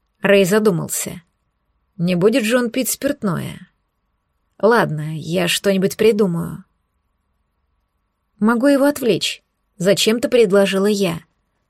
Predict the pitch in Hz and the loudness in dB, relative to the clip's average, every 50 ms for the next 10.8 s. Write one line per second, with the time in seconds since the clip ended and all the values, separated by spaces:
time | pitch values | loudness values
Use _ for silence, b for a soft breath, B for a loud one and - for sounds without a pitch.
0 | _ _ _ - - 220 233 226 220 - 240 226 226 226 226 214 220 226 226 233 | _ _ _ -2 0 0 2 2 0 0 0 0 0 0 0 0 0 0 0 0
1 | - - 311 254 208 185 - - 185 185 180 175 180 160 180 170 214 214 - - | 0 2 2 2 2 0 0 0 0 0 0 0 -2 -2 -2 -2 -2 -2 -2 -4
2 | 190 175 165 170 - - _ _ _ _ _ _ _ _ _ _ _ _ _ _ | -4 -4 -6 -8 -10 -16 _ _ _ _ _ _ _ _ _ _ _ _ _ _
3 | _ _ _ _ _ _ _ _ _ _ _ _ _ _ _ _ _ _ - - | _ _ _ _ _ _ _ _ _ _ _ _ _ _ _ _ _ _ -6 -4
4 | 240 262 294 320 - - - - - - - - _ _ _ _ _ _ _ _ | 0 0 0 0 0 -2 -2 -4 -6 -8 -12 -18 _ _ _ _ _ _ _ _
5 | _ _ - 196 202 190 - - 254 254 240 214 - - - 196 175 202 202 208 | _ _ 0 2 2 2 2 0 0 0 0 0 -2 -2 -4 -2 0 2 2 4
6 | 202 214 214 208 208 - 202 185 175 196 190 185 170 170 190 180 208 262 247 196 | 4 4 2 2 2 0 0 0 0 0 0 0 0 0 0 0 0 0 0 0
7 | 180 175 165 160 196 196 196 196 196 190 196 202 185 - 202 196 - - 233 226 | 0 -2 -2 0 2 2 2 2 2 2 0 0 -2 -2 -4 -4 -2 -2 -2 -2
8 | 208 185 175 - - - - _ _ _ _ _ _ _ _ _ _ _ _ _ | -2 -4 -4 -8 -12 -14 -16 _ _ _ _ _ _ _ _ _ _ _ _ _
9 | _ _ _ _ _ _ _ - - 202 196 175 180 180 180 185 202 208 - - | _ _ _ _ _ _ _ 0 2 2 2 2 0 0 0 -2 -2 -2 -4 -4
10 | 262 - - 254 226 226 220 214 240 220 160 139 156 160 147 - | -4 -4 -4 -4 -4 -4 -2 -2 0 0 -2 -2 -4 -8 -10 -14